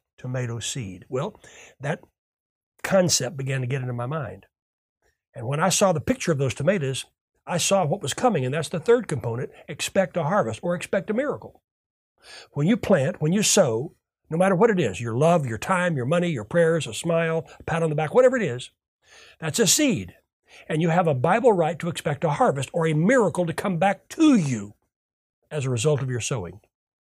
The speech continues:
Now, in my case, I was just a little thing, you know, this, about this high. Um, I was out there every day checking on those tomato plants, and I watched them as they came out of the ground, the vines, and we had to put some chicken wire up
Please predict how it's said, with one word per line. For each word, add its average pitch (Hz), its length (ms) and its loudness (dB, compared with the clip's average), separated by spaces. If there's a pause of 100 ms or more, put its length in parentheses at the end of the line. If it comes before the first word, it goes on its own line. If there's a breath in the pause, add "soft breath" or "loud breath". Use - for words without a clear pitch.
(380)
Now, 120 140 -4
in 104 60 -2
my 160 140 0
case, 127 340 -6 (560 loud breath)
I - 60 -2
was 143 80 -2
just 120 160 -4
a 117 40 -4
little 110 180 -4
thing, 101 200 -6
you 101 60 -8
know, 104 120 -8
this, 110 140 -8
about 98 200 -10
this 104 140 -10
high. 104 180 -6 (600 soft breath)
Um, 110 220 -10 (1400)
I 156 80 0
was 175 100 -2
out 160 160 0
there 143 180 -4
every 180 260 -2
day 120 320 -6
checking 151 320 -6
on 131 100 -4
those 131 140 -4
tomato 175 260 -4
plants, - 300 -10
and 107 100 -8
I 110 60 -2
watched 127 320 0
them 156 100 -2
as 107 120 -4
they 117 100 -6
came 139 240 -2
out 131 100 -2
of 135 60 -4
the 147 100 -2
ground, 120 340 -4
the 113 60 -4
vines, 117 400 -4
and 107 160 -6
we 120 100 -2
had 123 140 -4
to 107 80 -8
put 139 160 -8
some 123 160 -8
chicken 151 300 -2
wire 117 260 -4
up 135 180 -4